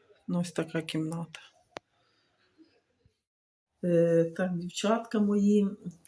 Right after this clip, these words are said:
дорогенькі, хто там, е, мені задає питання, хто пише коменти, е, щоб ви знали, що в, в Італії, е, немає сильно багатого, е, вибору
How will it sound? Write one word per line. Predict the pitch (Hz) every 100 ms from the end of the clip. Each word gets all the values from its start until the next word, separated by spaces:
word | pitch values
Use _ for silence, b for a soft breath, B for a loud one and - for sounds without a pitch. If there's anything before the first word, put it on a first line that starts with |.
| -
дорогенькі, | 175 175 170 208 226 214 - 190
хто | - 180
там, | 180 185 175 165
е, | 160 165 165 165 160
мені | 165 170 165
задає | 165 165 165
питання, | 165 - 180 202 208 185 -
хто | 180
пише | 170 - 170
коменти, | 165 180 196 196 175 170 B B B B B B B -
е, | 170 170 170 165 233 165 170 -
щоб | - 175 175
ви | 185
знали, | 190 190 190 180
що | 180 - 165
в, | 160 151 147 165
в | 170 165 156 175
Італії, | - 202 190 190 190 208 214 - _ _ _ _ _ _ _ _ _ _ _ _ _ _ b b b b b b b _
е, | 170 170 170
немає | 170 208 233 180 165
сильно | - 175 175 165
багатого, | 160 165 170 170 165 165 165 143 147
е, | 156 156
вибору | 165 170 160 165 160 156 -